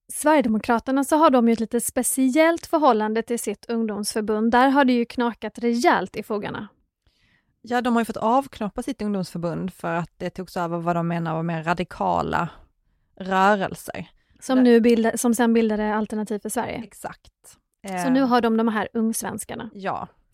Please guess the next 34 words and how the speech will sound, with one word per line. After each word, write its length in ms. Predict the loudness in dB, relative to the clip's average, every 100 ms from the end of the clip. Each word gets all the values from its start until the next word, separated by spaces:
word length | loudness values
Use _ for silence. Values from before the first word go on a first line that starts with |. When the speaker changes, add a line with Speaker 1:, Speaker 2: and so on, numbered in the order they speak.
| -20 _
Speaker 2:
Och 180 | -8 -4
det 60 | 0
är 80 | 0
ju 60 |
Tobias 360 | 0 -2 -2 -2
Andersson 340 | -4 -4 -6
som 120 | -4
har 60 | -2
varit 220 | 0 -2
ordförande 420 | -4 -6 -4 -2
där 40 | -4
under 140 | -2
många 340 | -2 -2 -2 -2
år. 40 |
Nu 100 | -2
har 80 | -2
de 100 | -2
precis 180 | -4 -6 -8
bytt, 480 | -8 -12 _ -16 -12 -6
men, 460 | -2 0 0 -2
eh, 220 | -2 -2
eller 140 | -2 -4
de 100 | -4
bytte 200 | -4 -6
i 20 |
höstas. 440 | -8 -8 -10 -12 -16 -20 -20 -12
Eh, 220 | -6 -4
men 160 | 0 0
han 220 | 0 0
har 80 | 0
ju 140 | 0
varit, 600 | 2 4 2 -2 _ _ -10
eh, 80 | -6 -6 -6 -6 -8 -10 -12 -12 -14 _ _
han 80 | -8